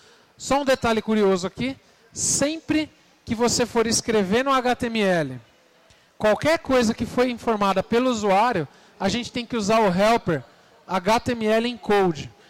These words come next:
Porque se o usuário colocar um JavaScript ali, por exemplo, e você não colocar o H T M L encode, ele vai rodar esse JavaScript. Tá? Então, H T M L ponto encode vai tirar esse tipo de caractere.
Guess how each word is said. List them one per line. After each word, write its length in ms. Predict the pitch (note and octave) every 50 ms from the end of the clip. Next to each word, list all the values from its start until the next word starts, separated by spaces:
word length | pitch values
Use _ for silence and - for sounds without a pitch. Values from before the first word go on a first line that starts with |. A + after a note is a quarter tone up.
| - -
Porque 220 | - G#3 - C4 B3+
se 140 | - -
o 20 | C4+
usuário 320 | B3 A3 B3+ B3+ B3+ B3
colocar 360 | - B3 A#3+ A3+ G#3+ - A#3
um 120 | A3 G#3+ G3+
JavaScript 720 | F#3 G#3+ G#3 G3+ G3+ - - - G#3+ G#3 A3 - - G3+
ali, 160 | G3 F#3+ F#3+
por 160 | - F#3+ F3+
exemplo, 400 | F3+ E3 D3+ F3+ F3+ F3 - F3
e 40 | E3+
você 280 | D#3+ E3+ E3 - G3 F#3+
não 180 | F#3 G#3+ C4
colocar 340 | - - A#3+ G#3+ - - G3+
o 40 | G3+
H 140 | F#3 G3 F#3+
T 100 | - F#3
M 100 | F#3 F#3
L 120 | F3+ F3+
encode, 460 | E3+ D#3+ - F#3+ G#3 A#3 A3+ A3+ A3+ - - - - - _ -
ele 120 | F#3 G3
vai 180 | F3 G#3 G#3+ G#3
rodar 680 | E3+ F#3 A#3 C4 A3+ F#3 G3 G3 G#3 A3 G#3+ A3 G#3 -
esse 280 | G#3 G#3 G#3 - A3
JavaScript. 720 | F#3+ G#3 G#3 G3+ G#3 - - F#3+ E3+ D3+ - - - - - _ _ _ _ _ _ _ _
Tá? 160 | - D#3+ E3+ F3+
Então, 320 | E3+ - F#3+ G3 G#3+ A3 _ _ _ -
H 220 | D#3+ E3 F#3 F#3+
T 100 | - -
M 100 | F#3+ F#3
L 120 | F#3 F#3 F3
ponto 300 | - F3+ F#3 F3+ - G3
encode 480 | F#3 - - F#3 G3 G#3+ G#3+ A3+ A3+ - - - - - - - _ -
vai 220 | D3 F3+ F#3 G3
tirar 340 | - - A3+ F#3+ E3+ F3 F3+
esse 160 | F3+ - F#3+
tipo 240 | - - G3 - F3+
de 100 | E3+ F3+
caractere. 560 | - G3 F#3+ F#3+ F#3 - - - C#3 B2 A2